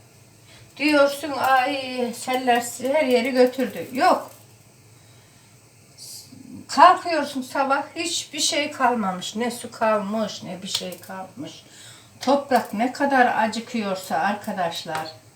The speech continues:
o sular hiç oluyor, yok oluyor. Tereyağı da katacağım arkadaşlarım, onu unutmayın. Zeytinyağı ve tereyağı da katacağım. Onları da böyle getireyim. Böyle tereyağı. Tereyağı da katacağım.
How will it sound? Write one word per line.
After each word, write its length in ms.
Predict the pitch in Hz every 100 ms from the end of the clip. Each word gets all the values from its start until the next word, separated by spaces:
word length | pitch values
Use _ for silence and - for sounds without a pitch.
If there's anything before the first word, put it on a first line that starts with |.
| - - - - - -
o 140 | 277
sular 420 | 311 277 247 196 190 320
hiç 220 | - 294
oluyor, 400 | 220 202 175 165
yok 320 | 214 320 -
oluyor. 460 | 220 180 160 139 - - - - - - -
Tereyağı 420 | 240 254 294 302 277
da 120 | 269
katacağım 480 | 214 214 185 180 190
arkadaşlarım, 760 | 180 - 180 170 - 170 185
onu 220 | 185 196
unutmayın. 540 | 185 180 - 170 214 214 - - - - - - -
Zeytinyağı 680 | - 208 202 208 240 220 196
ve 100 | 220
tereyağı 500 | 214 202 208 196 180
da 120 | 156
katacağım. 540 | - - 180 175 190 -
Onları 360 | 196 190 180
da 160 | 170 156
böyle 220 | 147 139
getireyim. 520 | 147 151 - 175 196 - _ _ - - - - -
Böyle 320 | 180 160 156 -
tereyağı. 560 | 165 156 156 156 180 - - - - _ _ _ - - - -
Tereyağı 480 | 190 170 170 151 147
da 80 |
katacağım. 480 | - - 151 156 196